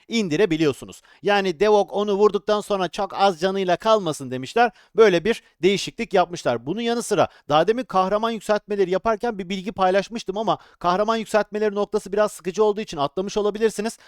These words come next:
Savunmadaki minyon prens çok güçlü olduğu için arkadaşlar minyon prensin canını bin azaltmışlar. Fakat ekipmanların hepsine artı beş yüz can ilave etmişler ve bununla birlikte saldırı konusunda minyon prense zaten iki tane ekipman kullanıyoruz.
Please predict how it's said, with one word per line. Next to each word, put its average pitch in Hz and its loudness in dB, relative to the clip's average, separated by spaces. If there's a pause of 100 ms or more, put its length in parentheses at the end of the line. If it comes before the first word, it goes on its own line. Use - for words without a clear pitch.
(140)
Savunmadaki 196 0
minyon 190 -4
prens 196 -2
çok - -4
güçlü 165 -6
olduğu 143 -2
için 208 -6
arkadaşlar 143 -2 (280)
minyon 185 -4
prensin 156 -4
canını 190 0 (240)
bin 208 -2
azaltmışlar. 143 0 (180)
Fakat 254 2 (120)
ekipmanların 214 0
hepsine 202 -2 (240)
artı 180 4
beş 233 4
yüz 240 -6 (220)
can 202 4
ilave 123 2
etmişler 214 -4 (200)
ve 190 2
bununla 240 -2
birlikte 180 -2 (160)
saldırı 247 0
konusunda 202 0 (140)
minyon 226 -4
prense 208 -4
zaten 202 0
iki 196 -10
tane 196 0
ekipman 165 -2
kullanıyoruz. 101 -8